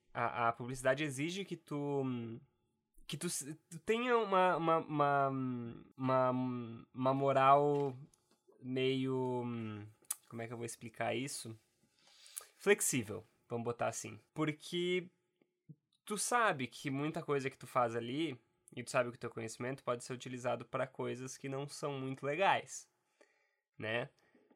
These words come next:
Ao contrário do design, porque o design, ele tem a característica de ser, de pensar no usuário,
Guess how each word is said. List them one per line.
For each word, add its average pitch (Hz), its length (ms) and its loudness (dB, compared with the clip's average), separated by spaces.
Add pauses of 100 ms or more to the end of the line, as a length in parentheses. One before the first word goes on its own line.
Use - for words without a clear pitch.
(340)
Ao 147 140 6
contrário 151 360 4
do 147 80 -4
design, 147 440 4
porque 135 260 -8
o 131 40 -4
design, 131 300 2
ele 139 200 -2
tem 139 440 2 (280)
a 117 460 2
característica 123 640 2
de 127 120 -4
ser, 120 560 -2
de 123 100 -8
pensar 135 560 2
no 135 140 0
usuário, 127 580 2